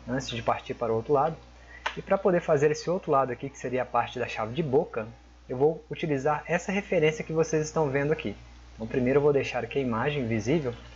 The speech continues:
vou criar um plane na nossa cena,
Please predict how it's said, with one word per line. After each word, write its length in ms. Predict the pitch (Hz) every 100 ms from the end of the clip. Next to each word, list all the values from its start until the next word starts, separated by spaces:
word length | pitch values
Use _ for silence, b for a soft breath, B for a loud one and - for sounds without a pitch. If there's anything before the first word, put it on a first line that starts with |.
| B B B -
vou 140 | 135
criar 320 | 139 135 135
um 80 | 151
plane 420 | 147 - 143 170
na 100 | 131
nossa 300 | 113 117 117
cena, 400 | 135 - 135 165